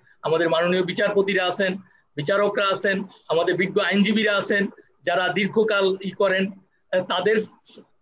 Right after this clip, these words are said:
সঙ্গে আলোচনা করা এবং আমাদের সব থেকে যারা পেছনে আছেন,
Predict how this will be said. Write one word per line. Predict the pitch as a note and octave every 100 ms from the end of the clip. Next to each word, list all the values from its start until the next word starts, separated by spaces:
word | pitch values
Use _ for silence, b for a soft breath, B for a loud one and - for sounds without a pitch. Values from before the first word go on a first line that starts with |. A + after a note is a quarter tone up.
| _ -
সঙ্গে | G3 G3+ G3+
আলোচনা | F3+ F3+ F#3+ G#3 G3+
করা | G#3 G3 G3 - _ _ _ _ -
এবং | A3+ C4+ D#3 C#3 _ _ -
আমাদের | D#3 G3 G3 G3+ G3+ -
সব | - - C4+ - -
থেকে | B3 B3+
যারা | A3 G#3
পেছনে | G3+ - A3 F#3
আছেন, | C#3 -